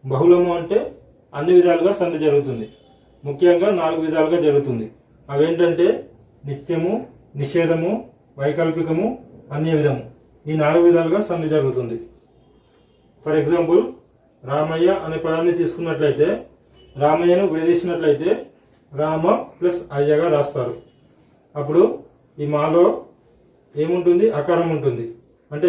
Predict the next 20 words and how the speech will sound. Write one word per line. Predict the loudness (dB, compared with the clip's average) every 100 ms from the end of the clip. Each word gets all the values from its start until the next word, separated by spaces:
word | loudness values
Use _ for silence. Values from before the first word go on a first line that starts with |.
| 4
ఏ | 6
విధంగా | 4 2 0 -2
ఉంటుంది? | -2 2 0 0 -6 _ _ _ -14
మాను | -6 -4 0 0
ఏ | 0
విధంగా | 0 0 -2
రాస్తారు? | -2 -4 -2 -2 -4 -8 _ _ _ -10
మ్ | -8 -6 -4
ప్లస్ | -2 -2 -6 -10 -8
ఆ | -4
అని | -2 2 2
రాస్తారు | 2 0 -4 -4
మాని. | -6 -6 -10 -18 _ _ _ _ _ _ _ _ _ 2
ఇది | 4 4 2
పూర్వపదం. | 0 0 2 -2 -4 -14 _ _ _ _ _ _ _ _ _ -6
ఈ | -4 0
పూర్వపదంలోని | 4 4 4 4 2 0 0 2
మాను | 0 0 -4
తీసుకొని | -8 -2 -2 -2 -4 -8 _ _ -4
పరపదంలోని | 0 2 2 4 2 0